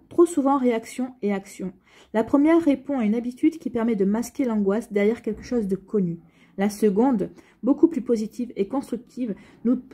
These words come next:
impose d'imaginer, de chercher et donc de faire preuve d'audace. <coughs> Donc, vous voyez, passez à l'action, faites preuve d'audace. Oui, ça va vous sortir de votre habitude, ça va vous sortir de votre routine, ça va vous sortir de votre zone de confort. Vous êtes invité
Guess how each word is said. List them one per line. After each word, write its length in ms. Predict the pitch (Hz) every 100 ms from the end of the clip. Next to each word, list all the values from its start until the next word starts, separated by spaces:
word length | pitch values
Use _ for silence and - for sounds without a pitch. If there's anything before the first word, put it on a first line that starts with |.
| 220
impose 380 | 254 262 269 208
d'imaginer, 640 | 254 240 226 208 214 - 214
de 80 |
chercher 560 | 233 254 226 - 254 -
et 60 | 208
donc 200 | 233 208
de 80 |
faire 240 | 202 202 196
preuve 260 | - 208
d'audace. 440 | 190 175 156 - - _ - _ _ _ -
<coughs> 200 | - 285
Donc, 100 | 254
vous 80 | 220
voyez, 380 | 214 233 233 _ _ _ _ _ _ _ _ _ _ _ _ _ _ - - -
passez 260 | 220 220 220
à 40 |
l'action, 400 | 208 208 - 202 - -
faites 240 | 240 233
preuve 200 | - 208
d'audace. 460 | 220 185 180 - - -
Oui, 280 | 202 214 196
ça 160 | -
va 100 | 190
vous 80 | 196
sortir 380 | 202 220 - 220
de 80 | 180
votre 240 | 180 - -
habitude, 480 | 220 214 208 - 240
ça 160 | 196
va 100 | 175
vous 220 | 185 - 190
sortir 340 | 226 214 214
de 80 | 185
votre 160 | 180 - - _ _
routine, 460 | 208 285 294 247 214 -
ça 180 | 214
va 160 | 202 196
vous 160 | 202 208
sortir 360 | 233 - 254
de 80 | 208
votre 220 | 185 202
zone 200 | 190 220
de 100 | 175
confort. 540 | 175 - 233 - 170 160 - - -
Vous 120 | 208
êtes 160 | 208 -
invité 540 | 262 262 233 - 208